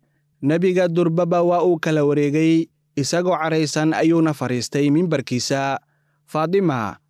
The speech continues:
waa ay garatay waxa uu ka carooday rasuulka, waxayna si dhaqsi ah isaga furtay katiinaddii,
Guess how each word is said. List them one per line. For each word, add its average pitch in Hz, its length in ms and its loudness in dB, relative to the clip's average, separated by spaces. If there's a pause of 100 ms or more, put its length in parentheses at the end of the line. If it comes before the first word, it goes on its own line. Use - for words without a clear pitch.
(180)
waa 180 240 2
ay 180 80 0
garatay 165 640 0 (260)
waxa 156 300 -2
uu 165 80 0
ka 170 160 -4
carooday 151 400 0
rasuulka, 120 720 -2 (360)
waxayna 143 440 -2
si - 160 -2
dhaqsi 175 320 -2
ah 165 160 0
isaga 160 320 -2
furtay 143 640 -2 (260)
katiinaddii, 165 960 -2